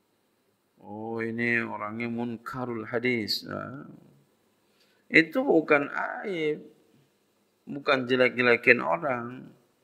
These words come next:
Ya, ini untuk menjaga, ya, keorisinalan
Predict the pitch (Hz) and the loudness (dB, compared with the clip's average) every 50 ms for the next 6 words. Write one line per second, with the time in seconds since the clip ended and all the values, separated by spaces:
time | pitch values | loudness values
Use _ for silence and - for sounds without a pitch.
0 | _ _ _ _ _ _ _ _ _ _ _ _ _ _ - 117 113 104 104 104 | _ _ _ _ _ _ _ _ _ _ _ _ _ _ -10 -8 -8 -8 -8 -12
1 | 104 - _ _ - 110 127 147 165 165 139 131 123 - 123 - 127 123 120 117 | -14 -18 _ _ -14 -6 -4 -4 -4 -2 -4 -4 -4 -4 -6 -6 -6 -6 -6 -2
2 | 110 104 98 95 95 98 104 113 127 139 143 147 80 85 - - _ - _ _ | -2 0 0 -2 -2 -2 0 0 0 0 -2 -6 -8 -12 -16 -20 _ -20 _ _
3 | _ _ _ _ _ _ _ _ _ _ _ _ _ _ _ _ _ _ _ _ | _ _ _ _ _ _ _ _ _ _ _ _ _ _ _ _ _ _ _ _
4 | 123 117 120 - - - - - _ _ _ _ - - 131 - - - 113 123 | -4 -2 -2 -2 -4 -8 -16 -20 _ _ _ _ -6 -4 -4 -4 -2 -4 -4 -4
5 | 117 113 113 107 101 - - 120 120 113 110 107 104 101 98 98 104 110 113 107 | -2 -4 -4 -4 0 2 2 2 2 0 -2 -2 -2 -4 -4 -4 -6 -6 -6 -8
6 | 104 | -12